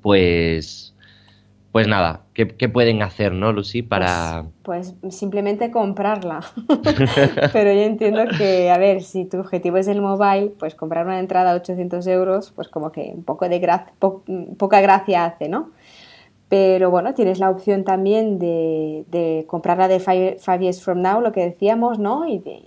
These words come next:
Speaker 2: de irte el último día a chafardear lo que hacen. Y
Speaker 1: Sí.
Speaker 2: si no, a través de asociaciones de profesionales también ofrecen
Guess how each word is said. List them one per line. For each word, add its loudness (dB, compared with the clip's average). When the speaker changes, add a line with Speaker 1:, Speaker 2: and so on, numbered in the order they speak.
Speaker 2:
de -8
irte -6
el -2
último -4
día 0
a -4
chafardear -4
lo -6
que 0
hacen. 0
Y -4
Speaker 1:
Sí. 0
Speaker 2:
si -2
no, 4
a 4
través 0
de -2
asociaciones -2
de 0
profesionales -4
también -4
ofrecen -6